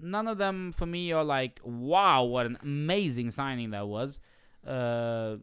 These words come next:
Speaker 1: some
Speaker 2: that Klaassen, he's supposed to have a bit about him.
Speaker 1: Listen,
Speaker 2: Didn't
Speaker 1: I've
Speaker 2: really
Speaker 1: seen
Speaker 2: show up
Speaker 1: I've
Speaker 2: in
Speaker 1: seen
Speaker 2: the
Speaker 1: I mean, not that only fine. I've seen him Ajax as well, but, you know,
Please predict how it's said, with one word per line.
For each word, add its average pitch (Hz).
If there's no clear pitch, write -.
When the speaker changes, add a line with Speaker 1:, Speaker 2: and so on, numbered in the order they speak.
Speaker 1:
some 165
Speaker 2:
that 156
Klaassen, 170
he's 107
supposed -
to 113
have 113
a 101
bit 92
about 113
him. 95
Speaker 1:
Listen, 110
Speaker 2:
Didn't 156
Speaker 1:
I've 127
Speaker 2:
really 131
Speaker 1:
seen -
Speaker 2:
show 131
up 110
Speaker 1:
I've -
Speaker 2:
in 117
Speaker 1:
seen 110
Speaker 2:
the 104
Speaker 1:
I 190
mean, 247
not 269
that -
only 190
fine. 170
I've 175
seen 240
him 185
Ajax 135
as 123
well, 185
but, 175
you 196
know, 190